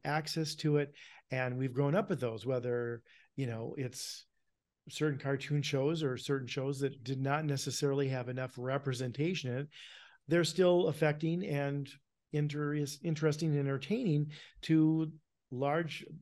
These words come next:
uh, amounts of audience out there, whether they're represented or not. It reminds me of, um,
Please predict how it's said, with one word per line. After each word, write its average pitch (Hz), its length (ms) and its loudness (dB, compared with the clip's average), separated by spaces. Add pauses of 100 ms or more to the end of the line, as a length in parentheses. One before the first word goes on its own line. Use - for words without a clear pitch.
(120)
uh, - 160 -10
amounts 139 320 -2
of 139 140 2
audience 156 380 4
out 135 200 0
there, 147 260 2 (360)
whether 165 280 8
they're 156 180 8
represented 165 480 2
or 165 80 2
not. 196 240 2
It - 40 2
reminds 214 340 2
me 240 100 6
of, 165 180 6
um, 151 300 2